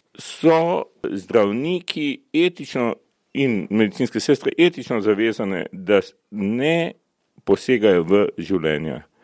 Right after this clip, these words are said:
Bi pa še nekaj dodal glede trpljenja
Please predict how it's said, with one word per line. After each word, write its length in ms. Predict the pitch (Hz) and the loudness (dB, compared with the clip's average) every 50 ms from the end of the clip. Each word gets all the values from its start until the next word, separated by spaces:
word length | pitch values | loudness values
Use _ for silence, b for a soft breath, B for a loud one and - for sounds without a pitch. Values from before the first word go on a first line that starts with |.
| B B B B B B B B B B B _ | B B B B B B B B B B B _
Bi 180 | 110 123 151 156 | -6 -6 -2 2
pa 140 | - 131 120 | 4 2 2
še 180 | - - - 139 | 2 0 0 0
nekaj 280 | 143 147 147 - 123 98 | 0 0 -2 -2 -2 0
dodal 460 | 98 95 92 110 120 135 143 147 127 | 0 0 2 2 2 2 0 -2 -4
glede 540 | 107 95 101 95 87 85 113 127 123 120 120 117 - _ _ - | -2 0 0 0 2 2 2 2 2 2 0 -4 -8 _ _ -8
trpljenja 800 | 127 - - - _ - 104 104 110 113 113 101 101 101 101 95 | -6 -6 -6 -10 _ -2 0 2 2 2 2 0 0 -2 -2 -2